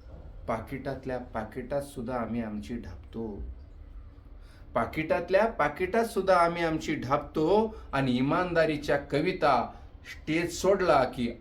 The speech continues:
आडबाजूला नेऊन कापतो. स्टेज सोडला की आडबाजूला नेऊन काप-, कापतो,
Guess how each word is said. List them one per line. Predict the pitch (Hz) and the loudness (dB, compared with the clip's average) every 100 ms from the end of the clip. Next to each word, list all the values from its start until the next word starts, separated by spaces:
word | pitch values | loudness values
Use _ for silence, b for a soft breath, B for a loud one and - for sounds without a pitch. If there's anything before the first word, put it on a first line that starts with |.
| - | 0
आडबाजूला | 139 151 147 135 135 127 | 2 2 2 0 0 -2
नेऊन | 120 120 120 | 0 0 0
कापतो. | 107 110 - - 120 107 98 - - - - - - | -2 -6 -6 -6 -4 -4 -6 -10 -16 -18 -18 -18 -16
स्टेज | - 131 135 - | -6 -4 -4 -4
सोडला | 131 135 143 117 113 | -4 -2 -2 -2 -2
की | - 113 | -6 -8
आडबाजूला | - 120 120 113 113 110 | -4 -4 -2 -4 -4 -6
नेऊन | 107 107 107 | -6 -8 -8
काप-, | 101 95 - 110 - - | -10 -12 -12 -14 -10 -6
कापतो, | 95 - - 104 92 | -6 -6 -8 -6 -8